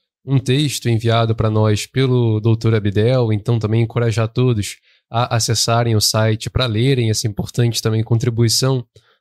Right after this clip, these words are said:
do doutor Abdel ao nosso jornal. E é, de fato, com muita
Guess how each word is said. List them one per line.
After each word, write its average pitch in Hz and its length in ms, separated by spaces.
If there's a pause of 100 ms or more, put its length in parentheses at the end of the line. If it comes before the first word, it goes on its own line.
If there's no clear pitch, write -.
(240)
do 117 80
doutor 120 180
Abdel 110 480
ao 120 160
nosso 110 640
jornal. 123 680
E 123 100
é, 120 120
de 120 140
fato, 113 360
com 123 120
muita 117 440